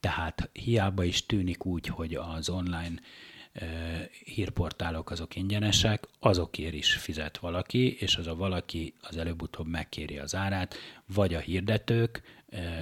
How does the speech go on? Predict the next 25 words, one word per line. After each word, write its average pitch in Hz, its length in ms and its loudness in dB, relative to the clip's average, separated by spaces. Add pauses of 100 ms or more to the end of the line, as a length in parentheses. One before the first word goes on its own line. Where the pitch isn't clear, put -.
(140)
vagy 82 160 -4
pedig 82 260 -4
a - 40 -4
politika, 80 520 -2
amely 73 240 -6
finanszírozza, 104 920 2 (460)
és - 280 8
hát - 280 -4
bő 110 220 6
egy 92 200 2
év 90 200 4
alatt 87 420 0
eljutottunk 82 720 -2
odáig, 95 540 0 (300)
hogy, 90 680 0
hogy 90 680 -2 (100)
komoly, 104 580 4
stabil 92 680 2 (320)
és - 600 4
meghatározó 101 840 2
és, 95 300 6
és - 340 2
piacilag 92 680 4
is, - 420 4
ö, - 80 -4